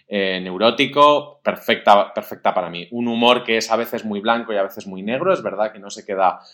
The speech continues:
es raro que se queda, se queda entre medias, una serie que a algunos les resulta entrañable, a mí, por ejemplo, pero hay que entender que haya gente a la que le resulte absolutamente insoportable. Y hay que recordar que cuando se emitía,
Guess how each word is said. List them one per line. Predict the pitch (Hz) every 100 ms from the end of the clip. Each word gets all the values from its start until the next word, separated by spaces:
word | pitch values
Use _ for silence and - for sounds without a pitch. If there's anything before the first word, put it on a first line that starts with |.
| _
es | 104
raro | 98 110 104
que | 107
se | 101
queda, | 98 92 92 90
se | 85 98
queda | 90
entre | 90 92 92
medias, | 107 135 147 143
una | 101
serie | 92 104 95
que |
a | 90
algunos | 87 101 92
les | 92 85
resulta | 87 - 90 92
entrañable, | 87 82 85 98 113 120
a |
mí, | 95 95
por | 95
ejemplo, | 87 101 104 127 - - -
pero | 123 127 123
hay |
que | 123
entender | 117 110 107 113 123
que | 104
haya | 98
gente | - 95 110
a |
la | 98
que | 90
le | 87
resulte | 82 110 110 131
absolutamente | 113 - - 104 104 101 98
insoportable. | 110 101 - 85 78 82 76 76 - - _ _
Y | 113 104 101
hay | 104
que | 120
recordar | 110 104 101 113
que | 123
cuando | 113 98
se | 92
emitía, | 90 90 110 110 110 107 101 98